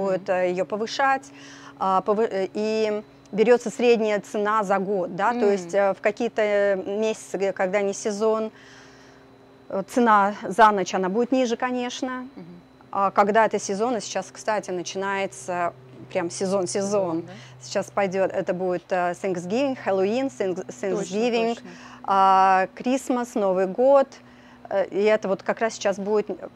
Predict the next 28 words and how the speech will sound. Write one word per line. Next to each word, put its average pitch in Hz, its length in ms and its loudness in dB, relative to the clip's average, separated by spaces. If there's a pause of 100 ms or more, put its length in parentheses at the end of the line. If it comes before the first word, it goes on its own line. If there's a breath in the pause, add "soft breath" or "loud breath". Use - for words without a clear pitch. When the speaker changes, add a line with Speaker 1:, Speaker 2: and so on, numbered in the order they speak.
Speaker 1:
прям 170 260 -4 (520)
полгода 208 500 4
где-то 180 340 -4
будет 180 200 -6
хороший 180 360 -6
горячий 175 340 -6
сезон, 214 400 0 (100)
где 185 220 -4
можно 202 280 -2
поднимать 185 440 -4
просто 175 340 -8
очень 170 220 -6
высокие 160 420 -10
цены. 170 360 -6 (240 loud breath)
Сейчас 254 400 -6
уже 180 340 -2 (240)
сложно 175 380 -6
что-то 165 300 -10
найти, 165 520 -8 (160)
всё 175 200 -8
сдаётся. 175 580 -6
Вот 180 100 -4 (280 loud breath)
сегодня 214 380 4
мы 208 120 -2
Speaker 2:
Ты 214 120 2
не 262 100 2
Speaker 1:
попали, 277 220 8
потому 262 100 0